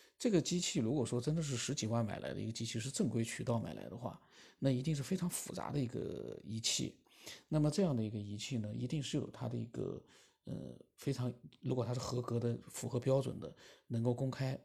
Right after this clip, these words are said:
允许使用的仪器的话，那应该是有它的一个非常严格的一个，呃，这个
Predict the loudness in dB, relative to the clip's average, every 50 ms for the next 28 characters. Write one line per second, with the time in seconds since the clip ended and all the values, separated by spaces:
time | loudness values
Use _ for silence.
0 | _ _ _ -6 -4 -4 -4 -2 -2 -2 -2 -2 -2 -4 -4 -4 -4 -4 -4 -2
1 | -2 -2 -2 -4 -6 -6 -4 -4 -2 -2 -2 -2 -2 0 0 2 0 0 0 -2
2 | -6 -8 -10 -18 -18 -18 -16 -18 -12 -4 -2 0 0 0 0 -2 0 0 0 0
3 | 0 -2 -4 -4 -4 -4 -4 -4 -4 -4 -2 -4 -4 -6 -6 -8 -8 -6 -8 -8
4 | -6 -6 -6 -4 -4 -6 -6 -8 -10 -12 -12 -14 -14 -14 -16 -18 -20 -20 -20 -20
5 | _ _ -10 -8 -6 -6 -8 -10 -14 _ _ _ _ _ _ -18 -14 -12 -12 -10
6 | -10 -12